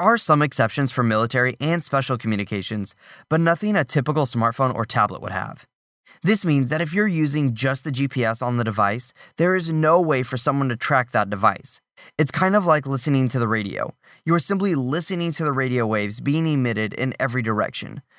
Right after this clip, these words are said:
There's no way to tell who's listening and who's not. Okay, now that you know everything you wanted to know about G P S, let's talk about how your smartphone or tablet uses this technology.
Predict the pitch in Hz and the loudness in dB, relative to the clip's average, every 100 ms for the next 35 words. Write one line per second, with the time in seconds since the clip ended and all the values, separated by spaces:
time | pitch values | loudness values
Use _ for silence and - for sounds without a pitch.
0 | - - 175 202 214 202 156 143 131 190 | -10 -2 0 2 2 0 2 2 2 0
1 | 190 127 123 135 123 120 - 120 113 92 | 0 0 0 0 0 -2 -2 0 0 -2
2 | 98 - - _ _ _ - _ - 170 | -8 -10 -14 _ _ _ -20 _ 4 4
3 | 131 107 - - 151 156 196 165 175 160 | 4 -4 -6 0 2 4 2 0 2 2
4 | 131 - 170 185 190 180 147 143 139 135 | 2 0 2 0 2 2 4 4 2 0
5 | 127 123 123 117 123 123 110 98 - _ | 0 2 0 0 0 0 0 -4 -10 _
6 | - _ 185 - 214 202 185 160 143 127 | -20 _ -2 2 4 6 4 4 2 0
7 | - 139 120 151 147 143 151 156 156 131 | 2 2 2 2 2 2 0 2 4 4
8 | 123 110 120 165 131 117 107 120 120 113 | 2 0 2 2 2 0 0 -2 -2 0
9 | 117 104 - - | 0 0 -6 -16